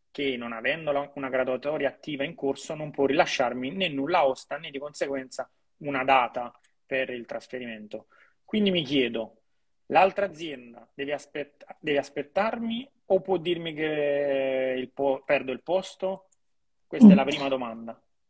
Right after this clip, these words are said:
Speaker 2: Allora, c'è, c'è una gro-, una cosa che spesso ci dimentichiamo, cioè che noi siamo, eh, dipendenti di una determinata azienda.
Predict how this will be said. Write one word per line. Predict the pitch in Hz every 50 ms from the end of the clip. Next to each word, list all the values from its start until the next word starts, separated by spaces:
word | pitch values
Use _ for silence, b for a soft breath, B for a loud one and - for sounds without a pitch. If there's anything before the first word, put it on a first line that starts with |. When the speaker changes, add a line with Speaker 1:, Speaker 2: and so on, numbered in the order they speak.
| _ _ _ _ _ _ _ _ _ - - _ _ - -
Speaker 2:
Allora, | - 208 220 -
c'è, | - 277 262 285 -
c'è | - 277 247
una | 233 240 247
gro-, | 220 262 294 277
una | 240 247 240
cosa | - 294 294 330 285
che | - - 214 202 233
spesso | - - - 247 247 -
ci | 208 - 202
dimentichiamo, | 196 208 208 208 190 - 208 - - 208 196 196 196 196 208 208
cioè | 208 - 254 226 208
che | - 277 269
noi | 262 247 240 247 269
siamo, | 247 - - - 220 202 208 214 226 254 262 262 262 - _ -
eh, | - 208 196 196 190 196 196 196
dipendenti | 175 180 254 262 - 320 330 330 269 214 220 214 226 214 - 254 202
di | 190 220
una | 233 240 226
determinata | 202 214 202 - 220 214 214 202 202 196 190 - -
azienda. | 208 185 180 175 196 190 180 180 190 196 190 196 196 214